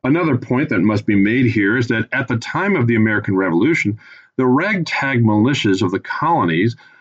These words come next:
were not that far off in capacity from the English army. We know this is true because we beat the English army.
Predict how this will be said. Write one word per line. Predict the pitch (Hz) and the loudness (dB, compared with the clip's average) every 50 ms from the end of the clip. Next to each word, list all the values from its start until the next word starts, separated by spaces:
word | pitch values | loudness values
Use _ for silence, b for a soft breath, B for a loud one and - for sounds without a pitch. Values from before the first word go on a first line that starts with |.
| b b b b b _ _ _ _ _ _ - | b b b b b _ _ _ _ _ _ 0
were | 135 147 147 | 0 2 2
not | 147 160 180 185 180 160 120 | 2 0 0 -4 -4 -2 -2
that | 143 151 139 127 | -2 -2 -2 -4
far | - - 131 123 120 123 | -4 -2 -2 0 0 0
off | 127 127 117 113 | 0 0 0 0
in | 135 131 123 117 | 2 2 2 2
capacity | - 117 113 - - 143 143 151 - - 95 95 117 | 0 -2 -4 -2 -4 -4 -4 -4 -2 -2 -2 -2 0
from | 113 113 113 | 0 2 2
the | 120 127 - 85 | 2 2 0 -2
English | 90 90 101 110 110 - - | -2 -2 -2 -2 -2 -2 -2
army. | 156 180 180 151 101 - - - _ _ _ _ _ _ _ _ _ - | 0 0 2 0 0 -2 -4 -8 _ _ _ _ _ _ _ _ _ -2
We | - 107 110 | 0 2 2
know | 104 101 92 85 | 4 2 2 0
this | 80 78 - - | 0 -2 -4 -6
is | - - | -8 -6
true | - - 131 175 190 127 131 170 165 - _ _ _ _ _ - | -4 0 0 2 4 4 2 2 0 -2 _ _ _ _ _ -6
because | - - - _ - - - 170 82 - - | -6 -6 -6 _ -14 -8 -6 -4 -4 -4 -4
we | 82 87 92 98 98 107 _ _ _ _ - | -2 0 0 0 -2 -6 _ _ _ _ -4
beat | 143 - 156 - _ - | -4 -4 -4 -8 _ -8
the | 131 - | -6 -4
English | - 160 147 135 123 - | -4 -4 -4 -4 -4 -4
army. | 160 - 123 120 - 160 | -6 -6 -6 -8 -14 -16